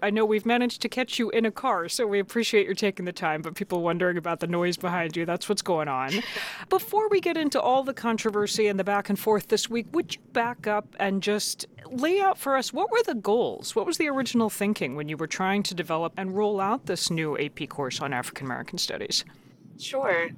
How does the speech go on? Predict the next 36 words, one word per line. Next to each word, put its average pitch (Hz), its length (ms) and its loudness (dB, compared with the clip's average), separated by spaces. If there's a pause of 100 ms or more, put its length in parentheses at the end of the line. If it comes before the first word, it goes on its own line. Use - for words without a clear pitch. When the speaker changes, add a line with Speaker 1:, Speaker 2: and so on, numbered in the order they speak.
(260)
Speaker 2:
This 226 200 0
is 277 100 2
such 233 180 2
a 220 80 2
vibrant 170 640 -2
and 170 180 -6
interesting 175 540 -2
field 147 460 -2
that 156 200 -2
we 170 380 -6
looked 196 320 0
into 156 460 -2
creating 175 480 2
a 156 60 -2
new 165 180 -4
course 165 420 0
in 156 260 -6
African 156 300 -4
American 151 340 0
Studies 151 460 -4
many, 190 320 0
many 165 240 0
years 156 240 2
ago. 139 400 -2 (300)
Since 220 360 2
then, 160 300 -2
we've 190 160 0
found 180 240 0
a 170 80 0
lot 180 240 4
of 202 120 -2
interest 175 440 0
from 156 260 -2
students 196 640 2
and 165 180 -4
educators 185 680 0